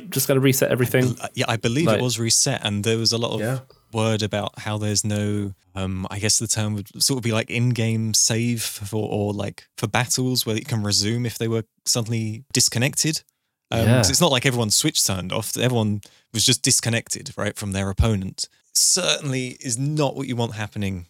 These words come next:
Speaker 2: in your world championship
Speaker 3: No, top
Speaker 2: where
Speaker 3: sixteen as well. It's just like, you're so far.
Speaker 2: Exactly. So
Speaker 3: And, like,
Speaker 2: it's
Speaker 3: there's a
Speaker 2: yeah.
Speaker 3: lot of money on the line as well. And I think this is an issue with Scarlet Violet. I could be wrong about this, but I believe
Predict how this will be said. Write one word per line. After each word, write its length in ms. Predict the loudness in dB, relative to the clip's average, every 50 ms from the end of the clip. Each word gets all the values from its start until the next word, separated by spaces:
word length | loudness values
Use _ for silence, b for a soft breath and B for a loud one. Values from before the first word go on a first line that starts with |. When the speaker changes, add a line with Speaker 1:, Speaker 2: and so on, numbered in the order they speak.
| _ _ _ -4
Speaker 2:
in 100 | 0 0
your 100 | 0 2
world 300 | 2 2 0 0 -2 -2
championship 640 | -2 -2 0 0 0 2 2 2 0 0 0 -2 -4 -6
Speaker 3:
No, 40 | -4
top 200 | 0 2 2 2
Speaker 2:
where 60 | 4
Speaker 3:
sixteen 440 | 2 2 2 2 2 0 0 0 -2
as 140 | -4 -6 -4
well. 500 | -4 -4 -4 -4 -6 -6 -8 -8 -8 -8
It's 180 | -6 -6 -4 -4
just 180 | -4 -4 -6 -6
like, 220 | -6 -8 -8 -8
you're 200 | -4 -4 -2 -2
so 260 | 0 2 2 2 2
far. 420 | 2 2 4 4 6 6 6 6 4
Speaker 2:
Exactly. 480 | 4 4 2 0 0 -2 -4 -4 -2 0
So 160 | 2 4 4
Speaker 3:
And, 60 | 6
like, 100 | 6 6
Speaker 2:
it's 80 | 6 6
Speaker 3:
there's 160 | 4 6 6
a 100 | 6 6
Speaker 2:
yeah. 100 | 6 6
Speaker 3:
lot 260 | 6 4 4 4 4 4
of 120 | 4 6
money 340 | 6 6 6 6 6 6 6
on 120 | 6 6
the 80 | 6 6
line 260 | 6 6 6 4 4
as 140 | 2 2 4
well. 300 | 4 4 4 4 0 -2 0
And 120 | 2 2 4
I 40 |
think 180 | 6 6 6 6
this 160 | 6 4 4
is 100 | 2 4
an 60 | 4
issue 180 | 4 4 4 2
with 60 | 2 2
Scarlet 320 | 2 4 4 4 4 4
Violet. 320 | 4 4 4 4 4 4 2
I 100 | 2 2
could 220 | 4 4 4 6 6
be 120 | 6 6
wrong 260 | 6 6 4 4 2
about 240 | 0 -2 -2 -2 -2
this, 120 | -4 -2
but 100 | 0 2 2
I 60 | 4
believe 680 | 2 2 2 2 2 2 2 2 0 -2 -6 -8 -10